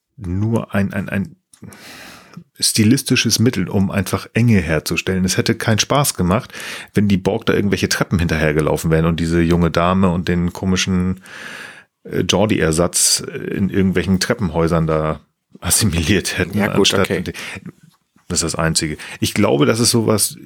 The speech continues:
Speaker 1: bei der Größe. Ich meine, wir müssen überlegen, die Enterprise D hat sechshundert Meter, die Enterprise E hat siebenhundert Meter.
Speaker 2: Mhm.
Speaker 1: Und dann irgendwie, was waren das da? Paar dreißig Decks. Naja.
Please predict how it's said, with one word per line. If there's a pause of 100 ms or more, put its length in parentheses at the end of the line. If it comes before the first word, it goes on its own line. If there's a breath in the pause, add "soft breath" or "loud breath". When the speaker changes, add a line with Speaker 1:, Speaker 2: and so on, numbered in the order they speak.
(960)
Speaker 1:
bei
der
Größe.
Ich
meine,
wir
müssen
überlegen,
die
Enterprise
D
hat
sechshundert
Meter,
die
Enterprise
E
hat
siebenhundert
Meter. (140 loud breath)
Speaker 2:
Mhm. (720 loud breath)
Speaker 1:
Und
dann
irgendwie,
was
waren
das
da?
Paar
dreißig
Decks. (1160)
Naja.